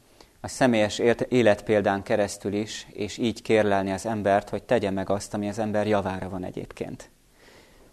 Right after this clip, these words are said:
"Kérlek azért titeket, atyám fiai, az Istennek irgalmasságára." Pál apostol azért hív,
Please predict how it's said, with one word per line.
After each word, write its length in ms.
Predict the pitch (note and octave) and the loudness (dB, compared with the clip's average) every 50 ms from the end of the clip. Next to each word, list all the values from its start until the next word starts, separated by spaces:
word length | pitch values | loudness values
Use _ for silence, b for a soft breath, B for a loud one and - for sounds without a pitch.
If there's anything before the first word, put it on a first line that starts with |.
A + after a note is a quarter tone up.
| b b b - _ _ _ _ _ _ - _ _ _ _ _ _ _ _ _ - - _ _ _ _ _ _ _ _ | b b b -20 _ _ _ _ _ _ -20 _ _ _ _ _ _ _ _ _ -20 -20 _ _ _ _ _ _ _ _
"Kérlek 460 | - E3 F3 E3+ D3+ B2 A2+ A2+ - - B B B B B B B | 8 10 12 12 12 12 12 12 10 2 B B B B B B B
azért 420 | - C3 C3 - C3 A2+ G#2+ - | 6 6 8 8 8 8 8 6
titeket, 420 | - C3+ - A#2+ A2 - G#2 - | 2 2 2 2 4 4 4 4
atyám 320 | A2 A#2 - - A2 G#2+ G#2+ | 4 4 4 4 4 4 2
fiai, 340 | - - A2+ G#2+ G2+ G2 G2 | 2 2 4 6 6 6 6
az 140 | G2 - | 4 2
Istennek 560 | - B2+ - - - A#2 A2 G2+ G2 G2 - - | -2 -4 -4 0 2 4 4 4 2 0 0 -2
irgalmasságára." 1160 | E2 G2+ F#2+ - G2+ F#2+ F#2 F#2 G2 G#2 - - - - F2 F#2+ - G2 D#2 D2 - D#2+ A#2+ - - - _ _ _ _ _ _ _ _ _ _ b b b b b b b b b b b b _ _ _ _ _ _ _ _ _ _ _ _ _ _ _ _ _ _ _ _ _ - | -2 -2 0 4 4 4 4 2 0 -4 -6 -4 -2 -2 -2 0 2 2 2 2 0 -2 -4 -8 -14 -20 _ _ _ _ _ _ _ _ _ _ b b b b b b b b b b b b _ _ _ _ _ _ _ _ _ _ _ _ _ _ _ _ _ _ _ _ _ 4
Pál 160 | C#3+ D3 C3+ | 8 10 10
apostol 640 | B2+ - C3+ A#2 - - - B2 A2+ A2 A2 A#2 G#2+ B B B B B B B B | 10 8 6 2 2 2 4 6 8 8 6 4 0 B B B B B B B B
azért 460 | - C#3 C3 - B2+ A2 G#2 - - | -2 0 2 4 4 2 2 0 -2
hív, 460 | - - A2+ A2 A#2 B2+ - - - | -2 0 2 2 0 0 -2 -8 -16